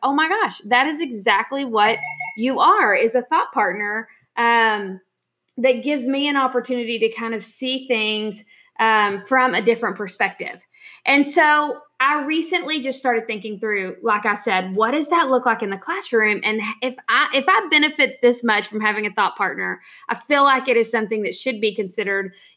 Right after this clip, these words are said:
in the classroom and something that we, we could make a reality for our students.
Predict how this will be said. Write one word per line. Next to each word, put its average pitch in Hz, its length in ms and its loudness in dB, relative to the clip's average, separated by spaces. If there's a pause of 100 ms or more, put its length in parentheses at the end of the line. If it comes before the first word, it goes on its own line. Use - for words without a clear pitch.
(100)
in 285 160 2
the 285 80 0
classroom 220 460 0
and 214 120 -2
something 285 340 0
that 240 120 0
we, 226 180 0
we 240 140 -8
could 226 120 -2
make 214 180 -2
a 220 60 -2
reality 190 500 0
for 190 180 -6
our 180 140 -2
students. 190 640 -6